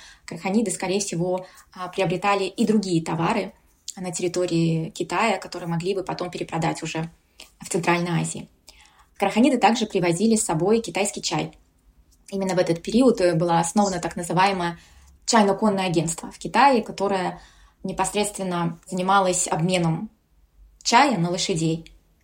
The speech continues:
И караханиды тоже, у нас есть некоторое количество источников и документов, которые подтверждают, что караханиды участвовали в чайной торговле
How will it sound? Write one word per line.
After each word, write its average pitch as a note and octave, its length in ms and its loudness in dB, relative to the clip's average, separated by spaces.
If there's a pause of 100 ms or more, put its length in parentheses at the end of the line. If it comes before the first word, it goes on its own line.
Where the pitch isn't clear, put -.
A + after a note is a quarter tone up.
(160)
И F3 440 -8
караханиды G3 480 0
тоже, E3 460 -4
у E3 40 -4
нас E3+ 260 -2
есть E3 300 0 (600)
некоторое F3+ 380 -2
количество E3+ 560 -2
источников A3 540 0
и E3 40 -6
документов, F#3 540 -2
которые E3+ 280 -2
подтверждают, F3+ 540 0
что - 160 -6
караханиды F3+ 600 -2 (380)
участвовали E3+ 760 0 (220)
в - 140 -14
чайной F3+ 380 0
торговле E3 560 -2